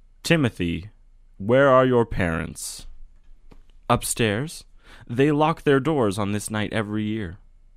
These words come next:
"Do they? They prefer the ways of the Imperium." Timothy nodded. "Do you?" Timothy thought for a moment before shaking his head.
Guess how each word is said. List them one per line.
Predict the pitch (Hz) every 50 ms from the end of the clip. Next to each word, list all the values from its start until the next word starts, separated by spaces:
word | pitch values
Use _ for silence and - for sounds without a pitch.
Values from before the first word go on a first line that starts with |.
| - _ - 90
"Do | 85 - 104 95 90 85
they? | 85 87 92 113 127 - - - - - - - -
They | - 95 113 135 131
prefer | 131 120 101 - 104 95
the | 90 90
ways | 87 90 90 90 90 85 78
of | 87 80 82
the | 90 85
Imperium." | 82 82 80 - 107 104 98 85 78 - 67 67 - - 64 - - _ - - _ - - - - _ _ - _ - -
Timothy | - 104 92 92 - - 80 80
nodded. | 76 78 78 76 - - - - - - - - - - _ _ _ - _ - - - - - 110
"Do | 104 - 101 92 85 87
you?" | 92 85 87 85 85 90 - 80 147 160 - _ - _ - - - _ _ - _ - - - _ - _ _ - _ _ - _ - - -
Timothy | - 110 123 123 - 147 143
thought | - - 107 98 76 -
for | - - 92
a | 90 90
moment | 90 87 82 82 85 71 -
before | - 82 - - 85 82
shaking | - - - 92 90 - 85
his | 85 80 78 - -
head. | 87 80 76 80 76 -